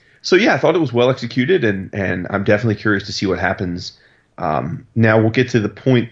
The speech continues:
I have, which is just the one thing that irks me about the Lone Ranger is, I, I guess when I, I feel like I've had so much experience with Western storytelling, I,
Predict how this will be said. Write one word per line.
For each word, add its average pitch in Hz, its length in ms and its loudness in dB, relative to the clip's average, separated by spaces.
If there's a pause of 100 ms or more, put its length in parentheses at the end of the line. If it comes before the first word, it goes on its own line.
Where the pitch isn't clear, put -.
I 101 80 -2
have, 101 380 -2
which 95 160 -8
is 95 220 -12 (260)
just - 300 -10 (360)
the - 80 -4
one 117 320 2
thing 113 200 2
that 95 180 -2
irks 160 260 0
me 110 80 0
about 87 200 0
the 80 40 -4
Lone 92 220 -2
Ranger 87 340 -2
is, 92 460 0 (800)
I, - 180 0
I 127 120 2
guess 165 440 -2 (800)
when 131 240 2
I, 123 120 2 (100)
I - 180 -10
feel 175 180 0
like 180 120 2
I've 143 220 0
had - 220 -4
so 131 280 0
much 131 220 2
experience 113 580 -4
with 98 160 -8
Western 98 600 -2 (800)
storytelling, 110 840 2 (100)
I, - 140 -8